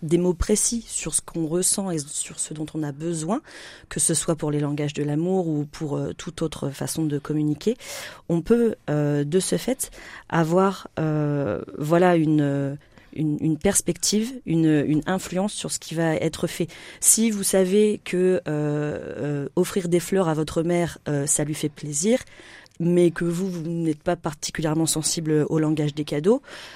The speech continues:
euh, malgré tout, si vous offrez des fleurs à votre mère, elle sera contente.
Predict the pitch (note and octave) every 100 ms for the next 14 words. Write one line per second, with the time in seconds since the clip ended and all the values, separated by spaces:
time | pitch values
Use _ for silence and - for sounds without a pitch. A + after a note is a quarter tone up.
0 | - - D#3 D3+ C#3+ D#3 E3+ D#3 D3+ G3+
1 | - E3+ E3 D#3 D3+ D3+ D3+ D3+ E3+ D3+
2 | D3 D3 D#3 F#3 E3+ D3 - C#3+ E3 D#3+
3 | G#3+ -